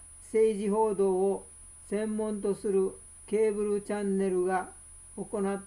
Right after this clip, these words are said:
た歴代大統領の評価では、リンカーンが一位、ジョンソンは下から二番目だっ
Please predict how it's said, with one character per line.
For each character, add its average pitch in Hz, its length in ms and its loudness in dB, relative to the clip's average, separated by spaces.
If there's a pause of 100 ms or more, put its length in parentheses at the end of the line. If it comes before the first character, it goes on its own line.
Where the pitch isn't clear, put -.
た 202 240 -2 (920)
歴 196 300 -2
代 208 260 0
大 208 280 0
統 208 280 2
領 185 260 4
の 180 260 -4 (800)
評 220 260 2
価 180 180 -4
で 175 120 -4
は、 180 260 -4 (640)
リ 214 240 0
ン 220 100 -4
カ 220 240 0
ー 214 40 -2
ン 196 60 2
が 190 140 2
一 185 240 0
位、 185 300 -2 (840)
ジ 180 120 -4
ョ 226 220 0
ン 214 40 -4
ソ 214 180 -4
ン 190 200 0
は 185 240 -2 (160)
下 214 280 -4
か 202 120 -2
ら 202 160 -2
二 202 120 2
番 202 260 -2
目 202 120 0
だ 185 140 -2
っ 180 60 -8